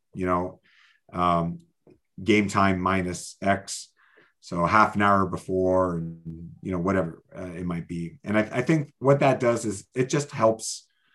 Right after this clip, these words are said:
create, um, confidence, uh, for the athletes, because they can then turn around and create their own routine,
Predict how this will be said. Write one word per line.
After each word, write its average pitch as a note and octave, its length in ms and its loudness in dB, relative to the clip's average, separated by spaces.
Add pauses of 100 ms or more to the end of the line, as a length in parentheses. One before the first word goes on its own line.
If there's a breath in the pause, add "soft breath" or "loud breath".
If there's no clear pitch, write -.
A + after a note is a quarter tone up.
(600)
create, G#2 640 2 (320)
um, E2+ 640 -4
confidence, F#2 1000 -2
uh, F2+ 500 -12
for F#2+ 320 -2
the F#2 200 2
athletes, - 600 -8
because F#2+ 380 -4
they A2+ 320 4
can G2+ 320 0
then G2 380 -2 (920)
turn G#2+ 180 0
around G2 400 4
and F2+ 140 -4
create G2 460 0
their G2 300 -2
own G2+ 640 -2 (640)
routine, F#2 680 -2